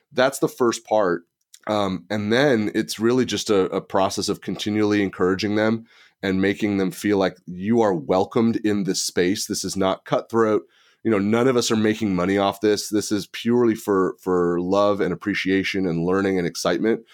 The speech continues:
And we want you in this space. So keep going, keep pushing. I'm gonna plug you on social media. I'm gonna plug you on email. I'm gonna plug you on my show.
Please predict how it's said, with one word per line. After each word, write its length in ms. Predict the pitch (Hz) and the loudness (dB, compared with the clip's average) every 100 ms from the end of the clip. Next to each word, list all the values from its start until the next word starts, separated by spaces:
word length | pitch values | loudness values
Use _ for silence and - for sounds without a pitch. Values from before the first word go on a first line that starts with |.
| - | -6
And 140 | 95 98 | -2 0
we 120 | 101 | 0
want 400 | 87 82 95 - | 0 0 0 0
you 160 | 113 110 | 0 2
in 220 | 98 98 | 0 0
this 160 | 95 | -2
space. 500 | - - 85 110 - - _ - | -4 -2 0 0 -6 -14 _ -10
So 320 | - 101 90 | -2 0 0
keep 200 | - 127 | -2 -2
going, 380 | 110 98 113 113 | 0 2 0 -4
keep 220 | - 123 | -8 -6
pushing. 440 | - 107 - 120 123 _ _ | -2 -2 0 -4 -6 _ _
I'm 100 | - | -4
gonna 120 | 110 117 | -2 -2
plug 300 | - 120 113 | 0 0 2
you 140 | 120 | 0
on 100 | 113 | 0
social 360 | 123 117 113 113 | 2 0 0 0
media. 340 | 113 110 110 | 2 2 2
I'm 100 | 104 | 0
gonna 120 | 113 | 0
plug 320 | 110 110 107 | 0 0 0
you 160 | 101 110 | 0 2
on 140 | 110 | 2
email. 400 | 110 110 110 107 | 2 2 2 2
I'm 80 | 101 | 0
gonna 120 | 107 104 | -2 -2
plug 240 | 113 107 | -2 -2
you 120 | 107 | 0
on 100 | 107 | 0
my 140 | 107 104 | 0 -2
show. 460 | - 110 104 101 | 0 0 2 0